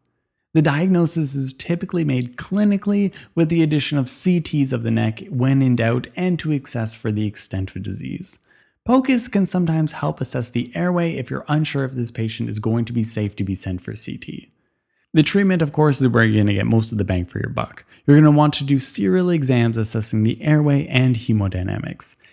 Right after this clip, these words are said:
Immediate airway intervention of the patient with significant airway swelling, dyspnea, or rapid progression is going to be vital.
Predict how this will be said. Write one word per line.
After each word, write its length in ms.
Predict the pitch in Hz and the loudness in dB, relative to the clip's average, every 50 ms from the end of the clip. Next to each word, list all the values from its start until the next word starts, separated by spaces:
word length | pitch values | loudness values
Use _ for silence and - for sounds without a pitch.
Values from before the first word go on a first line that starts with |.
| _ _ _ - | _ _ _ 2
Immediate 600 | 156 156 160 175 185 202 214 196 190 170 151 135 | 4 6 6 8 8 8 8 8 8 6 6 4
airway 320 | - 127 127 127 123 120 117 | 4 0 0 2 2 2 2
intervention 520 | 117 110 113 110 113 113 113 110 - 113 | 2 2 2 2 2 2 0 2 0 0
of 80 | 110 107 | 0 2
the 80 | 110 | 0
patient 400 | 107 - 107 101 101 101 107 110 | 0 -2 -2 -4 -4 -2 -4 -2
with 160 | 110 110 110 - | -2 -2 -4 -2
significant 640 | - 143 127 123 131 143 156 156 165 156 147 143 | -2 -2 0 4 4 4 4 2 0 0 0 0
airway 260 | 135 123 117 120 120 | 0 0 0 0 0
swelling, 480 | 117 - - 139 139 143 151 151 147 135 | -2 -2 -2 -2 0 2 2 2 2 2
dyspnea, 500 | 135 135 135 131 - - 135 127 123 127 | 2 0 0 0 0 0 0 0 0 -2
or 160 | - 117 107 | -2 -2 0
rapid 480 | 101 107 110 123 127 165 147 147 135 - | 2 2 2 2 2 0 -2 -2 -4 -2
progression 560 | - 135 127 127 113 107 - - 107 104 110 | -4 -2 0 2 0 0 0 0 0 0 0
is 200 | - - 127 - | -2 -2 -6 -4
going 220 | - 113 110 107 | -2 -2 -2 -2
to 100 | - 113 | -2 -4
be 180 | 107 113 110 104 | -4 -4 -4 -2
vital. 720 | 101 101 101 101 98 107 107 110 110 - - - - - | -2 -4 -4 -2 0 0 2 2 0 -2 -6 -8 -10 -12